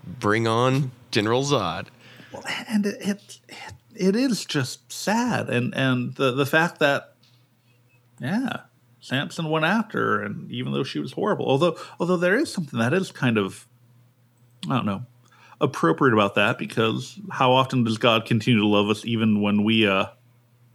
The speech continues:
Speaker 2: try to use things against him? But that's neither
Speaker 1: Yeah.
Speaker 2: here nor there.
Speaker 1: Right.
Speaker 2: So let, let, let's continue on and get to the, the, the Sunday school lesson.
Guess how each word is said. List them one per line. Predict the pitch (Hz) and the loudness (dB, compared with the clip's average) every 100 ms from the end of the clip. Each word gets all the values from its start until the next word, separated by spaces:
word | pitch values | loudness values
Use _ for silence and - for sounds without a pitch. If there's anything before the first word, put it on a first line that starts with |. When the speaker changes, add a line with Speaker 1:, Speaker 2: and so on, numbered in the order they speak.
| _ | _
Speaker 2:
try | - 139 | -2 2
to | 113 | 4
use | 110 110 110 | 4 0 0
things | 120 101 | 0 2
against | 101 107 107 98 | 2 0 0 -4
him? | 101 | -6
But | - - | -8 -6
that's | 123 - - - - | -8 -8 -20 -20 -8
neither | 117 107 | -4 -2
Speaker 1:
Yeah. | 104 | 0
Speaker 2:
here | 113 | 0
nor | 98 98 | 0 -2
there. | 98 - - - _ - | -4 -6 -16 -20 _ -4
Speaker 1:
Right. | - - | -2 -2
Speaker 2:
So | - - - _ - _ | -6 -20 -20 _ -20 _
let, | 151 139 | -2 2
let, | 165 170 165 | 2 2 2
let's | 165 160 | 0 0
continue | - 151 165 147 139 | -2 -2 0 0 2
on | 123 120 | 2 0
and | 120 113 | -2 -4
get | 127 - | -6 -6
to | 135 120 | -2 0
the, | 117 110 101 | 0 -2 -2
the, | 120 117 113 110 - | 0 0 0 -4 0
the | 147 | 0
Sunday | 135 165 165 | 2 0 2
school | 147 - 156 139 | 0 2 2 2
lesson. | 131 - 104 | 0 -2 -6